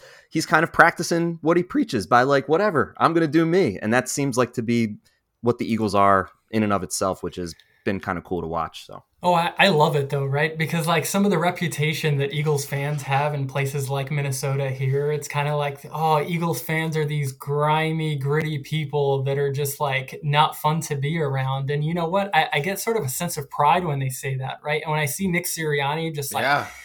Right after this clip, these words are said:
Speaker 2: going off and showing his emotions, I'm like, "Yeah, that guy represents me as a fan, and I'm so happy he's my coach."
Speaker 3: I love the fact that you say that you have a sense of pride with that.
Speaker 2: <laughs> Yeah.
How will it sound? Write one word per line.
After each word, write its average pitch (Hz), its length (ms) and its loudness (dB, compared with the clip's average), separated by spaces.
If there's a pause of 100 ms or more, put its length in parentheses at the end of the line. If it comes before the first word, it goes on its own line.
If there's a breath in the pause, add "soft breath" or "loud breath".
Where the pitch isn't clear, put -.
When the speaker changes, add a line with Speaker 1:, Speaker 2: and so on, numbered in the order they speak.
(200 loud breath)
Speaker 2:
going 175 280 2
off 165 280 2
and 151 120 0
showing 160 300 -2
his 151 140 0
emotions, 151 500 -4
I'm 170 140 -4
like, 143 200 -4
"Yeah, 196 120 -2
that 185 160 -2
guy 214 140 0
represents 175 640 -2
me 156 220 -2
as 135 120 -2
a 131 60 -4
fan, 135 560 -2
and 139 120 -2
I'm 147 140 0
so 165 340 0
happy 139 320 0
he's 131 160 -4
my 123 140 -12
coach." - 460 -18 (1500)
Speaker 3:
I 123 380 4
love 104 540 0
the 104 140 -6
fact 95 360 -4
that 104 80 -6
you 95 80 -8
say 101 180 -6
that 101 40 -6
you 98 120 -8
have 95 100 -8
a 98 80 -8
sense 95 280 -6
of 92 100 -10
pride 92 280 0
with 92 200 -12
that. - 420 -8
Speaker 2:
<laughs> - 60 -20
Yeah. 139 240 -8